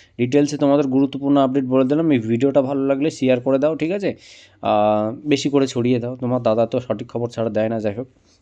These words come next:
তোমাদের পাশে সব সময় থাকি, আমার পাশে একটুখানি থেকো, যাতে যারা রুগী আছে, নার্ভাস, আহ, মোটি-, মোটিভেশন হারিয়ে ফেলা রুগীরা আছে, ওদেরকে একটুখানি ডেকে নিয়ে আসবে,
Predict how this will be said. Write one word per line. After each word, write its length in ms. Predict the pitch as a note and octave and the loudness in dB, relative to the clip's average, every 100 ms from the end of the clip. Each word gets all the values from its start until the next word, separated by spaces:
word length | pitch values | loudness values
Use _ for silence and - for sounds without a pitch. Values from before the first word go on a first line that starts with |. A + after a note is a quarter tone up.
| - | -6
তোমাদের 240 | A2+ A#2 | -2 -2
পাশে 260 | A#2 A2+ A2+ | 0 -2 -2
সব 180 | B2 A2+ | -6 -6
সময় 280 | B2+ B2 | -2 -2
থাকি, 240 | A#2+ A2+ A#2+ | -2 -4 -4
আমার 180 | G2+ A2+ | -4 -4
পাশে 240 | A#2 A#2+ | -4 -4
একটুখানি 360 | A#2+ A#2 A#2+ A#2 | -8 -6 -6 -4
থেকো, 300 | A2 B2+ B2+ - - - - | -6 -6 -10 -16 -20 -12 -2
যাতে 220 | A2 B2 | 0 2
যারা 300 | A#2+ B2 B2 | 4 4 2
রুগী 560 | A#2 A2+ A#2+ C3 C#3+ | 0 -2 0 2 4
আছে, 420 | C3 A#2+ B2 A#2+ B2+ | 6 4 2 0 2
নার্ভাস, 640 | A2+ A2+ B2 B2 A#2+ - | 2 2 4 2 0 -6
আহ, 420 | A2 A2 G#2 G2+ | -2 0 2 2
মোটি-, 480 | G#2+ A2+ B2 B2+ A#2+ - - - - | 0 0 2 2 0 -6 -20 -20 -6
মোটিভেশন 540 | A2 A#2+ B2 B2+ B2+ B2+ | -2 0 0 0 0 0
হারিয়ে 300 | A#2+ B2 A#2+ | 0 0 0
ফেলা 200 | B2 A#2+ | 2 2
রুগীরা 400 | A2+ A2 A#2 A2+ | 2 0 2 2
আছে, 280 | A2 A2 G#2 | 0 -4 -6
ওদেরকে 380 | G#2 A2 A#2 | -4 -4 -2
একটুখানি 380 | A2 - A#2 A#2 | -4 -4 -6 -4
ডেকে 240 | G#2+ G#2 G#2+ | -2 -2 -2
নিয়ে 200 | G#2+ G#2+ | -2 -4
আসবে, 240 | A2 | -6